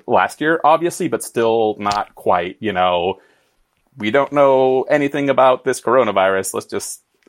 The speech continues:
all go in maskless and, you know, huddled in the hallways and classrooms.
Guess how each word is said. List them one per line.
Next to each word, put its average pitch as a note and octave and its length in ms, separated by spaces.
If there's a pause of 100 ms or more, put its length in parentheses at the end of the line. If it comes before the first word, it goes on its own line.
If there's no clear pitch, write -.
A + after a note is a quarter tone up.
(140)
all A#2 160
go A2 200
in G#2+ 280
maskless A2 460
and, G2+ 320
you A#2+ 80
know, F#2+ 340
huddled A2 320
in G#2 100
the G#2 380
hallways G2 480
and F2+ 180
classrooms. - 600